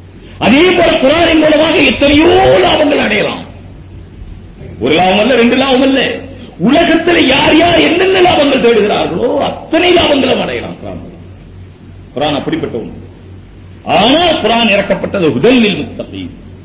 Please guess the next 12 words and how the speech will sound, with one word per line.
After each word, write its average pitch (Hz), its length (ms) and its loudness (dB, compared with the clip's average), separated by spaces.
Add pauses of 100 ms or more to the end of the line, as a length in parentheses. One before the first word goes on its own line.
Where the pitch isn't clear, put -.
(680)
முதல் 240 260 2
இது 254 140 2
மனிதர்களுடைய 202 500 4
வாழ்க்கைக்கு 190 460 -2
நேர்காணி 165 380 0
காட்டுவதற்காக, 120 580 -8 (1500)
சிராத்தை 269 440 0
முஸ்தகீம் 254 360 0
காட்டுவதற்காக. 180 580 -6 (840)
சிராத்தை 254 320 2
முஸ்தகீம் 240 320 2
எதுக்கு? 240 500 2